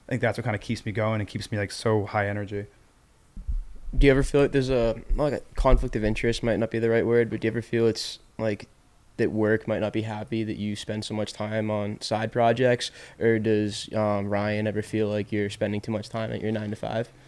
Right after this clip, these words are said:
Speaker 1: No, I think, honestly, uh, most of my coworkers at Klaviyo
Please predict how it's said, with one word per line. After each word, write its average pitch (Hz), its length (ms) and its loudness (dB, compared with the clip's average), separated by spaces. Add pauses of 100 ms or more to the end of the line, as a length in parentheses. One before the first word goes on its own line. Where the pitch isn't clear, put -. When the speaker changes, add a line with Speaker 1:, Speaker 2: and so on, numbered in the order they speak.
(440)
Speaker 1:
No, 226 200 8
I 214 80 10
think, 269 280 6 (360)
honestly, 190 280 8
uh, 147 120 10
most 156 320 6
of 202 80 -2
my 143 400 8 (500)
coworkers 147 460 6
at 127 80 4
Klaviyo 151 680 6